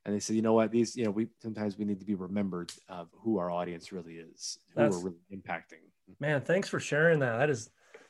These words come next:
Speaker 2: that is gold. We're talking about, uh, on the topic of relationship maintenance, there's a lot to uncover there. When I heard you say a stat, and I've had, I've had similar stats. You, I think you said one in five.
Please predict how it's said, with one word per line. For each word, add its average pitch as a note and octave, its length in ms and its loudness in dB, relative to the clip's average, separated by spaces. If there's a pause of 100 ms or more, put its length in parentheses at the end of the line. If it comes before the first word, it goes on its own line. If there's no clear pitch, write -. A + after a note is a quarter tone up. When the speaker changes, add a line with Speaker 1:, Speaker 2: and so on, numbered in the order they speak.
Speaker 2:
that D3 120 4
is C3+ 120 0
gold. D#3+ 480 6 (560)
We're E3 100 2
talking B3+ 320 8
about, G3+ 360 8
uh, D3 380 8 (160)
on F#3 120 2
the F#3+ 60 2
topic A3 340 0
of D3+ 120 0 (100)
relationship F3 760 4
maintenance, C#3 760 -4 (640)
there's D#3+ 200 4
a D3 60 6
lot C#3+ 440 6
to D#3+ 120 0
uncover D3 500 2
there. C3+ 420 6 (1700)
When G3 560 4 (540)
I D#3+ 80 -6
heard G#3+ 240 4
you G#3+ 100 6
say F3+ 240 4
a D#3+ 60 2
stat, F3 280 6
and F3 100 4
I've F#3 120 12
had, E3+ 280 8
I've E3+ 180 6
had D#3+ 260 4 (120)
similar E3+ 420 6
stats. D#3+ 420 6
You, E3 140 4
I E3+ 40 10
think E3 140 4
you D#3+ 60 0
said E3 200 8
one D#3+ 280 8
in E3 120 6
five. D3+ 680 6